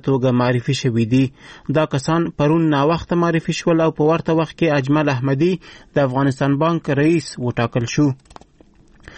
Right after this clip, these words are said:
وروسته تر دې چې د فبرورۍ په نهه ویشتمه اشرف غني د ولسمشر په توګه د لوړې مراسم ترسره کړل، له بل کاندید عبدالله عبدالله سره اختلافات د دې باعث شول چې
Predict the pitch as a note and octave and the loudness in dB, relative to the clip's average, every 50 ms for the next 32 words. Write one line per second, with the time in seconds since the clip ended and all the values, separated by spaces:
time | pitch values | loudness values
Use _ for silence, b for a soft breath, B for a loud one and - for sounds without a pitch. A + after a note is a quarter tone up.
0 | B B B B - - D3 D3 C3+ - D3+ C3 - C#3 C3 B2 C#3+ C#3 - D3 | B B B B -2 0 0 0 0 -2 -2 -2 0 0 0 0 0 0 0 0
1 | C3 C#3 C3 - C#3 C3 C#3 C3+ C3+ C3+ C3+ C#3+ C#3 C3+ - C#3+ C#3 C3 B2 B2+ | 0 0 -2 -2 0 0 2 2 2 2 2 2 2 0 0 0 2 2 2 2
2 | C3 B2 A2+ - - E3 E3 E3 E3 D#3 D3 C#3+ C3+ - C#3 B2 B2+ B2 C#3 D3 | 0 0 -2 -2 -2 0 0 2 2 0 -2 -2 -2 -2 -4 -4 -2 0 0 2
3 | D#3 D#3 D3+ C3+ C#3+ C#3 C#3 C3+ C3 B2+ - D3+ D3 D#3+ D3 C3+ - C#3+ C3+ D#3 | 2 2 2 2 2 2 2 0 -2 -2 -2 -2 -2 -2 -4 -4 -4 -4 -2 0
4 | D#3 C#3+ C#3+ D3 B2+ C3+ C#3 C3+ D3+ D3+ D3 C#3 C#3 C#3 C3+ C3+ C3 - E3 D#3 | 0 0 0 0 0 0 2 2 2 2 2 2 0 0 0 -2 -2 0 -2 -2
5 | D3 - C#3+ C3+ - - F3 F3 F3+ - - F3 F3 F3 E3+ B B B B B | 0 0 -4 -4 -2 -2 -2 0 -2 -2 -2 0 0 0 0 B B B B B
6 | B B B - D#3 D#3 D#3+ D3+ D#3 F3+ F3+ F3 - E3 E3 E3 D#3+ D#3 D#3+ D#3+ | B B B 2 2 2 4 2 2 0 0 0 0 -2 -2 -2 -2 0 0 -2
7 | D3 C#3 D3+ D3 D#3+ D#3+ D#3 C#3+ C3+ D3+ D3+ E3 D#3+ - - D#3+ D3+ D3 C3+ - | 0 0 0 0 2 0 0 0 0 0 0 0 0 0 0 0 0 0 0 -2
8 | - E3 C#3 C#3 C3+ - - E3 D#3+ C#3+ C#3+ D3 C3+ D3+ D3+ C3+ C3+ C#3+ D3+ E3+ | -2 0 0 0 0 0 -2 -2 0 0 0 0 2 0 0 2 2 2 2 0
9 | E3+ - - F#3 F3+ F3 E3+ - - F3+ | 0 -2 -2 0 0 0 -2 -2 0 0